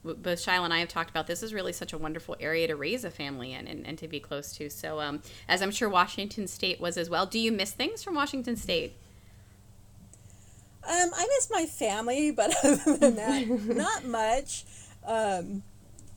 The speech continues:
Speaker 2: there's just, it's, everything's green and it rains all the time.
Speaker 1: Mm-hmm.
Speaker 2: Um,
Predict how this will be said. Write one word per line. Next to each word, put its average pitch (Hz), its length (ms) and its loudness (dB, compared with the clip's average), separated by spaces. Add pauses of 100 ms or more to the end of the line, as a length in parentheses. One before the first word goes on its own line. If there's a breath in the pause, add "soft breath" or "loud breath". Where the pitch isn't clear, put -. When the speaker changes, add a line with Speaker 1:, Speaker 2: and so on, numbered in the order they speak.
Speaker 2:
there's 294 220 0
just, 311 220 -2
it's, - 380 -4 (480)
everything's 381 500 6
green 202 560 -2
and 233 200 -4
it 214 140 -4
rains 190 360 -4
all 247 140 6
the 262 100 0
time. 262 580 2
Speaker 1:
Mm-hmm. 202 480 -6
Speaker 2:
Um, 202 600 0